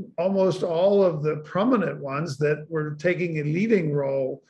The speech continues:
in the protest in twenty nineteen are now in jail. And those who aren't in jail are often fleeing to get out of Hong Kong because they suspect they will <laughs> soon be caught.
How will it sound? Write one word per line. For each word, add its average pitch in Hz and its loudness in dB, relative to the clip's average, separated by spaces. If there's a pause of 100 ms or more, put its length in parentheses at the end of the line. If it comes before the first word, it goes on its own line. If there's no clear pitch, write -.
(280)
in 160 2
the 147 -2
protest 165 2
in 139 -4
twenty 156 -2
nineteen 147 -2
are 143 -2
now 151 -2
in 139 -2
jail. 165 0 (640)
And 156 0
those 180 4
who 165 0
aren't 190 0
in 165 -4
jail 165 0
are 151 -2
often 165 -4
fleeing 160 -2 (180)
to 160 -6
get 156 0
out 160 0
of 151 -4 (120)
Hong 175 -2
Kong 143 -2
because 143 -2 (420)
they 151 4
suspect 156 -2
they 160 6
will 147 0
<laughs> - -12
soon 240 2
be 160 2
caught. 151 0